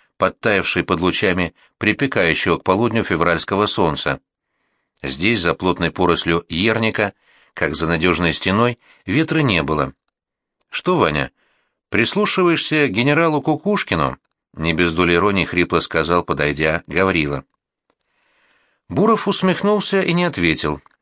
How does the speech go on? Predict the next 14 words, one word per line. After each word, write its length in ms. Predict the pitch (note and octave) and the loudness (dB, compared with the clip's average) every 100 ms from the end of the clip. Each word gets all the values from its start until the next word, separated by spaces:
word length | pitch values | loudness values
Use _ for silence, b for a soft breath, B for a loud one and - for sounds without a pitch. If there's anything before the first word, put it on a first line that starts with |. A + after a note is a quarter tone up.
| C#2+ | -4
Лыков, 420 | D2 F#2+ A#2+ - | 2 2 2 -2
тяжело 380 | F2+ D2+ E2 D2+ | -2 0 2 0
вздохнув, 540 | D2+ D2+ F#2 G2 - b b b b | 0 -2 0 -2 -4 b b b b
опустился 580 | - - C#3 - F#3+ E3 | -4 0 0 0 0 2
на 160 | C#3 A#2 | 0 2
корточках 580 | D3 C#3+ C3+ - - G2+ | 0 0 0 -2 -2 2
рядом. 420 | D2+ C2+ C#2 B1+ _ _ _ - | 2 2 -2 -6 _ _ _ -8
«Чего 280 | - F#2 F#2 | 0 2 2
кряхтишь?» — 560 | A2 G#2+ C3 D#2 - _ _ _ _ | 0 -2 0 0 -2 _ _ _ _
повернул 360 | E2 D#2+ E2+ E2 | 0 2 2 0
к 60 | |
тому 220 | - D#2+ | 0 0
лицо 420 | D#2 D#2 - F2+ F2 | 2 0 2 2 2
Буров. 460 | D#2+ E2+ D2 - | 0 2 2 -2